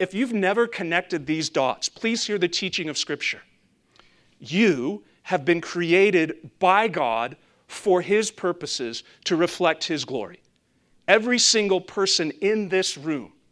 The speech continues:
falls under that description. You've been created by God to reflect His image for His glory. You have breath in your lungs.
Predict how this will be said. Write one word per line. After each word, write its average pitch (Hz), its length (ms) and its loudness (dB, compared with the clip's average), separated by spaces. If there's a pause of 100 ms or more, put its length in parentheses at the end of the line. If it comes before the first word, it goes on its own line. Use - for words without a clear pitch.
(960)
falls 190 400 4
under 175 260 -2
that 139 200 -2
description. - 560 -8 (1120)
You've 170 200 -4
been 190 160 2
created 170 500 0
by 180 300 2
God 143 420 -6 (800)
to 185 160 -6
reflect 190 540 0
His 214 180 0
image 135 500 -6 (460)
for 165 300 0
His 165 260 4
glory. 123 440 -8 (1000)
You 151 160 -6
have 160 220 -4
breath 156 320 -6
in 170 80 -8
your 160 100 -10
lungs. 139 460 -12